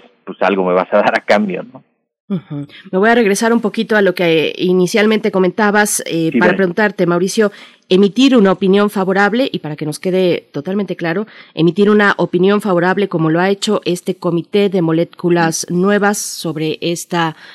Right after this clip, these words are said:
Speaker 2: eh, vacuna cubana Abdala, no implica la aprobación de facto. Es una
Speaker 1: Exactamente.
Speaker 2: parte importante del camino, pero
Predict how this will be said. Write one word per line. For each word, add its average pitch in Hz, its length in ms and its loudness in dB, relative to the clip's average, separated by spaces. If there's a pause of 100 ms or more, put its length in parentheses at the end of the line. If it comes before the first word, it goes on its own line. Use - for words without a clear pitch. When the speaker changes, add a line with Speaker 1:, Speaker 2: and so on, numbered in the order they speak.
(120)
Speaker 2:
eh, 156 140 -4
vacuna 180 580 -2
cubana 185 500 -2
Abdala, 208 480 0 (460)
no 226 340 6
implica 240 640 2
la 165 160 0
aprobación 160 480 -4
de 180 80 -2
facto. - 480 -6
Es 180 220 0
una 247 80 2
Speaker 1:
Exactamente. 220 440 2
Speaker 2:
parte 196 200 0
importante 175 400 -4
del 185 80 -2
camino, 220 500 2
pero 160 360 0